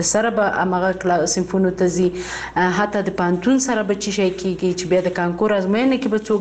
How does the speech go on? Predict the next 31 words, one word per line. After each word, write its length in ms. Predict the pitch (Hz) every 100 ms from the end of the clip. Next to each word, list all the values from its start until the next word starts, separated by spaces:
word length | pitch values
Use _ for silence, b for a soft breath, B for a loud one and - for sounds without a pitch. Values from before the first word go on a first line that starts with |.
| 190
ګډون 320 | 185 190 185 185
کوي. 180 | 185 180 B B B B - 240
دا 80 | 254
خپله 260 | - 311 294
په 140 | 220
خپل 200 | - 233 233
ټولنه 320 | 220 226 220 196
باندې 640 | 196 190 190 190 - 170 175
یو 100 | 170 165 151 180
ناوړه 320 | 180 202 208 208
تاثیر 420 | 175 - 214 202 196
لري، 240 | 185 180 180 175
یعنی 240 | 165 165 175
هغه 180 | 185 180 160
تاثیر 380 | 175 202 190 185
لري 220 | 175 175
چې 280 | 170 165 160
راتلونکي 420 | 156 180 196 180 165
نسلونه 480 | 165 - 185 196 175
به 100 | 165 165
یې 120 | 165 165 B B B B - 170
بیا 120 | 185 226
نشي 220 | 226 165 156
جبرانولی. 680 | 151 147 143 135 139 147 147 B B B B -
د 20 | 180
یو 80 | 180 180 185
ټولنې 520 | 185 208 254 247 240 226 233
ښه 160 | - 233 214
راتلونکی 540 | 190 196 214 208 202 185
یوه 140 | 170 165 165
لوستې 380 | 175 214 -